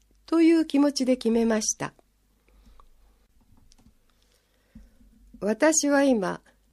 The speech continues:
一人でも多くの人の役に立ちたいという思いから、歯科医という夢に向かい、勉学に励んでいます。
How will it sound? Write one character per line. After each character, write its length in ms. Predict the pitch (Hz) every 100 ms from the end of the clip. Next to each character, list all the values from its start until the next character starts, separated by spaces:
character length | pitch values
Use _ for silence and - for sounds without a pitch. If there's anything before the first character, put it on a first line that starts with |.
| -
一 280 | - - 359
人 140 | 359
で 140 | 262 214
も 240 | 214 311
多 60 | 339
く 140 | 262
の 140 | 220
人 220 | 214 - 262
の 100 | 254
役 300 | 240 247 330
に 140 | 269
立 220 | 247 220
ち 240 | - - -
た 120 | 339
い 100 | 339
と 160 | 233
い 140 | 233 226
う 100 | 214
思 240 | 202 285
い 100 | 277
か 160 | 254 185
ら、 180 | 151 - _ _ _ _
歯 200 | - -
科 200 | 294 311
医 120 | 302
と 180 | 269 202
い 140 | 208 247
う 80 | 254
夢 320 | 254 254 302
に 120 | 247
向 120 | 202
か 240 | 202 226 233
い、 160 | 214 _ _
勉 200 | 170 254
学 240 | 285 269 269
に 120 | 254
励 360 | 240 247 277 247
ん 40 |
で 80 | 185
い 120 | 180
ま 220 | 175 165
す。 220 | - -